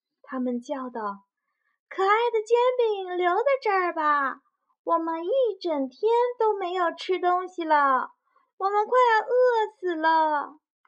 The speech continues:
于是这个煎饼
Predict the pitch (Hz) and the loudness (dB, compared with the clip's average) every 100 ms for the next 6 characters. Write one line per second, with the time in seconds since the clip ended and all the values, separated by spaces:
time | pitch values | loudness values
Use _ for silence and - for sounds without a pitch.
0 | _ _ _ _ 233 233 247 302 - - | _ _ _ _ -10 -8 -8 -10 -14 -12
1 | 349 311 285 285 _ _ - 247 208 190 | -12 -10 -14 -18 _ _ -16 -14 -10 -12
2 | 190 247 269 277 262 208 175 | -6 -2 0 -2 -6 -8 -12